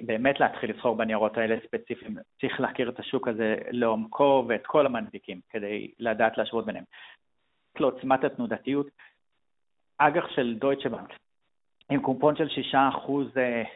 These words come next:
ביורו, שזה עדיין היה אחד האג"חים היותר,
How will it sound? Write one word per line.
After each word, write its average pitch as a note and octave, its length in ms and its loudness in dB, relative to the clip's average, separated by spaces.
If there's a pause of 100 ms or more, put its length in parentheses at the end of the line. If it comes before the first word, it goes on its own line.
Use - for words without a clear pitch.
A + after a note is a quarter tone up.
ביורו, A#2+ 460 2
שזה G#2+ 220 -4
עדיין A#2+ 240 2
היה A#2 160 2
אחד A#2 300 0
האג"חים A2+ 920 -2
היותר, A#2+ 580 -2